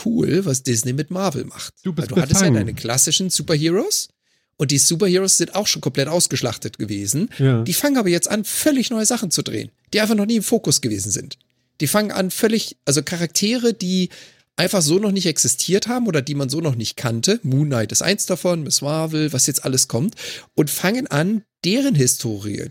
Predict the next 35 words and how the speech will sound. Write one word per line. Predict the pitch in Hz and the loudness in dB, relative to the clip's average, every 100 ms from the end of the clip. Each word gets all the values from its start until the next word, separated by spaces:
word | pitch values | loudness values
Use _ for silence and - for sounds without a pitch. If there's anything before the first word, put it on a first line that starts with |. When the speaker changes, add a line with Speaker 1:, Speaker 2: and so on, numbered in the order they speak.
| - | -2
Speaker 1:
deren | 175 240 196 | 0 2 2
Universum | 139 123 107 104 - | 2 2 0 -2 -4
aufzubauen. | 110 - - - 120 - _ _ - - | -6 -6 -6 -6 -10 -14 _ _ -20 -2
Und | - 135 127 - _ _ | 2 2 0 -10 _ _
nein, | - 120 247 131 - _ _ | -4 0 0 0 -4 _ _
da | - | 0
ist | 127 120 | 2 2
noch | 123 98 | 2 -2
lange | 101 139 269 | -2 0 2
nicht | 165 104 | 2 0
alles | 101 98 | 0 -2
da | 107 | -2
gewesen. | 104 107 - - _ _ _ _ | -4 -6 -8 -10 _ _ _ _
Im | 117 110 | -6 0
Marvel-Universum | 127 220 220 185 165 170 180 175 | 2 4 4 2 2 2 2 0
ist | 143 - | 2 0
noch | 110 - _ - | 0 -6 _ -10
so | 107 98 104 - 135 214 262 | -6 -4 -2 0 2 2 0
viel | - 233 175 120 | 0 0 0 0
Raum, | 113 120 160 233 - _ - | 2 2 2 -2 -8 _ -4
was | 127 | 0
Neues | 127 110 117 - | 2 2 2 0
zu | 139 | 0
machen. | 139 202 - _ _ _ _ _ _ _ _ | -2 -2 -6 _ _ _ _ _ _ _ _
Und | 147 143 | 0 2
sofern | 156 190 233 | 4 2 2
sie | 196 | 0
jetzt | 180 - 180 | 0 0 0
nicht | 175 - - | -2 -2 -2
Spider-Man | - 165 202 175 165 | -2 0 0 0 -2
dreihundertfünfundsechzigtausend, | 151 160 175 170 165 156 160 147 151 - 185 202 165 196 - - | -2 -2 0 0 -2 -2 -2 -2 -4 -2 2 2 2 0 -2 -2
der | 143 | 0
fünfzigste | - 190 - 156 - 131 | 0 -2 -2 0 0 2
Reboot | 226 143 117 110 | 2 2 -2 -2
machen, | 98 135 | -2 -2